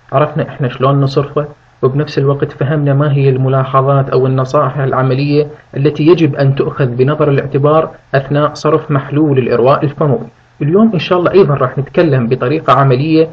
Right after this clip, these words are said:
على مجموعة دوائية مهمة اسمها anti motility drugs.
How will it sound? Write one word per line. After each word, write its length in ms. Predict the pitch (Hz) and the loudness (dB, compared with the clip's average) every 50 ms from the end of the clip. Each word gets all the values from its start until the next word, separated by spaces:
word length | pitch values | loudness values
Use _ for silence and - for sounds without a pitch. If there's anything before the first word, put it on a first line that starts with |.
| - - _ _ - | -6 -20 _ _ -8
على 200 | 135 143 139 139 | -4 0 2 4
مجموعة 440 | 143 139 131 - 175 185 170 151 143 | 4 2 2 0 0 -2 0 0 0
دوائية 560 | 131 131 135 131 160 - 160 170 151 127 120 | 2 2 4 2 2 2 0 -2 0 0 0
مهمة 500 | 120 117 117 147 160 156 151 151 151 151 - - _ _ - | 0 -2 -2 -2 0 0 0 -2 -2 -6 -8 -16 _ _ -12
اسمها 380 | 135 - 156 143 127 139 139 | -8 -4 -2 -2 -2 -2 -2
anti 380 | 151 151 151 143 - - - - - - _ _ _ 135 | -2 -2 -2 -2 -4 -6 -6 -8 -8 -14 _ _ _ -2
motility 640 | 135 139 135 135 - 151 139 143 135 - - 139 139 139 - - _ _ - 131 | 0 0 0 0 0 -2 -2 -2 -2 -4 -6 -8 -8 -8 -10 -14 _ _ -6 -4
drugs. 560 | 135 127 110 - - - - - - - - | -2 -2 -2 -4 -4 -10 -18 -20 -18 -20 -20